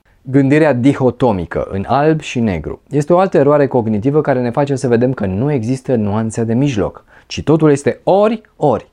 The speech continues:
totul sau nimic. Această gândire ne predispune la rigiditate și ne face să reacționăm la o situație gri ca și cum ar fi una neagră.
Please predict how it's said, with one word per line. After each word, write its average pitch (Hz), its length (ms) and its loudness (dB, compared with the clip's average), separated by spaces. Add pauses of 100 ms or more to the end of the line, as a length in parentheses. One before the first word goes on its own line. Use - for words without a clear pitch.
(380)
totul 220 560 2
sau 185 200 -2
nimic. 120 400 -4 (540)
Această 233 300 -2
gândire 175 320 2
ne 160 140 0
predispune 131 560 -2
la 131 200 0
rigiditate 127 880 -2
și 101 100 -6
ne 107 100 -4
face 143 240 -6
să 135 140 0
reacționăm 117 480 0
la 117 60 2
o 107 60 2
situație 131 500 -2
gri 123 360 2
ca 123 160 -8
și 107 140 -8
cum 117 160 -4
ar 107 120 -4
fi - 120 -12
una 104 360 -4 (260)
neagră. 98 800 -2